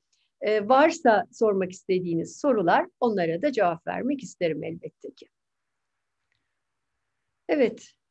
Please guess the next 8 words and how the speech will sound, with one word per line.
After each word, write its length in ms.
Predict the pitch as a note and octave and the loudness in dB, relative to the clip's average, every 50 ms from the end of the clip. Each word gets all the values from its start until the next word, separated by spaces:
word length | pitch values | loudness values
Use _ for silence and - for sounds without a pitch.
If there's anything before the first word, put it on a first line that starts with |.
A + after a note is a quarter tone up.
| _ _ - | _ _ -4
teşekkür 380 | B3+ A#3+ B3 B3+ B3 A#3+ B3 | -4 -2 -2 -2 -2 0 0
ederim. 380 | A#3+ G#3 G3 G3+ A3 C4 F#4+ G#4+ | 2 2 4 4 2 2 2 0
Sorularınızı 680 | - - D4+ C4 A#3+ G#3+ G#3 G3 F#3+ F#3+ G#3 B3+ D4 | -2 0 2 2 2 2 2 0 0 -2 -2 0 4
bekliyorum 480 | C4+ A3+ F#3 F#3 - G3 F#3 F3+ E3+ E3 | 4 4 4 4 0 0 0 0 0 -2
arkadaşlar. 720 | E3+ F3 E3 E3+ F3 D#3+ D#3 D#3+ E3 - - - - - _ _ _ _ _ _ _ _ - - - - - - - - - _ _ _ _ _ _ _ _ _ _ _ _ _ _ _ _ _ _ _ _ _ _ _ _ _ _ _ _ _ _ _ _ _ _ _ _ _ _ _ _ _ _ _ _ _ _ _ _ _ _ _ _ _ _ _ _ _ _ _ _ _ _ _ _ _ _ _ | -4 -6 -8 -8 -8 -8 -8 -10 -10 -12 -14 -14 -16 -16 _ _ _ _ _ _ _ _ -8 -8 -8 -8 -10 -16 -14 -14 -16 _ _ _ _ _ _ _ _ _ _ _ _ _ _ _ _ _ _ _ _ _ _ _ _ _ _ _ _ _ _ _ _ _ _ _ _ _ _ _ _ _ _ _ _ _ _ _ _ _ _ _ _ _ _ _ _ _ _ _ _ _ _ _ _ _ _ _
Ee, 360 | - A#3 A#3+ B3 B3+ B3+ B3+ B3+ | 2 6 8 8 8 8 6 4
sanırım 560 | B3 - - C4+ C4+ D#4 F4 F#4+ F4+ D4 C4 | 2 0 2 6 6 6 6 8 6 6 6
bir 280 | C4+ C4+ C#4 - - | 6 4 4 2 -2